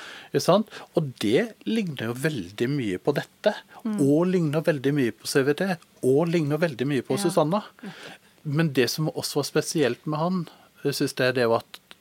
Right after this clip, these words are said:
Speaker 1: mye av det som har overlevd fra han, var fra de som var da litt for,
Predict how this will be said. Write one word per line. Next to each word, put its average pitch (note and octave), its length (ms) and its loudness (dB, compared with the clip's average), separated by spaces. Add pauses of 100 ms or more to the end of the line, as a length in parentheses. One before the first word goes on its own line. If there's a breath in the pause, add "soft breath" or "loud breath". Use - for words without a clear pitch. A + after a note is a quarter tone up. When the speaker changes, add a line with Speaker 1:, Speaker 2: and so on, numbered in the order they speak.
(120)
Speaker 1:
mye C#3+ 240 4
av A2 60 4
det A2 100 0
som C#3+ 140 -2
har - 100 -2
overlevd G2 500 2
fra D3 140 -2
han, E3 280 2 (340 loud breath)
var A#2+ 120 -2
fra - 280 0
de A#2+ 280 -4
som C3+ 280 -6
var A2+ 200 2
da A2 360 0 (160)
litt A#2+ 500 -12
for, A#2+ 640 -6